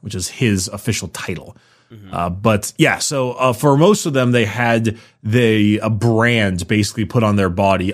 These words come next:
Speaker 1: of the Imperial Inquisition, or the, the symbol of the region of Terra to say that they speak with his authority. Hence the K G B and the
Speaker 2: Yeah, the sort of secret
Speaker 1: references.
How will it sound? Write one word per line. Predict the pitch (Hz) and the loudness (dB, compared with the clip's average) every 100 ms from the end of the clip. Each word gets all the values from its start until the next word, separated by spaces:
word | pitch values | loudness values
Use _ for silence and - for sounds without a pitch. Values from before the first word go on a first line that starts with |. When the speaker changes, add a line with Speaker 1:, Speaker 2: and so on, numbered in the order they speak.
| - | 0
Speaker 1:
of | 117 107 | 0 2
the | 98 98 | 2 0
Imperial | 92 82 - 104 98 95 | 0 -4 -2 0 2 0
Inquisition, | 92 85 101 87 90 - 87 87 - _ _ - | -4 -4 -4 -4 -4 -4 -4 -4 -6 _ _ 2
or | 123 | 2
the, | 107 107 | 4 4
the | 95 104 95 - | 2 0 0 -2
symbol | - 175 165 147 | -4 -2 0 2
of | 127 | 2
the | |
region | 113 120 101 107 | 4 4 2 0
of | 87 | -2
Terra | - 107 98 | -2 0 0
to | 95 | 0
say | 98 120 | -2 -2
that | 104 | -2
they | 98 | 0
speak | 98 - - 131 107 | 0 -2 -2 -2 -2
with | 92 | -4
his | - - 127 120 117 | -4 2 4 6 2
authority. | - 113 - 113 98 80 73 87 - _ _ _ _ _ _ - | -2 -8 -2 2 2 0 -4 -12 -14 _ _ _ _ _ _ -4
Hence | 123 107 - | 0 0 -2
the | 104 | -6
K | 85 - 120 104 | -6 0 2 2
G | 95 98 | 4 2
B | 85 101 92 87 | 4 4 4 0
and | 80 82 | -2 -2
the | 80 85 107 | -2 -4 -4
Speaker 2:
Yeah, | 110 104 | -6 -8
the | 95 95 | -12 -14
sort | |
of | |
secret | - 107 | -2 0
Speaker 1:
references. | 85 92 87 - | 0 -2 -4 -4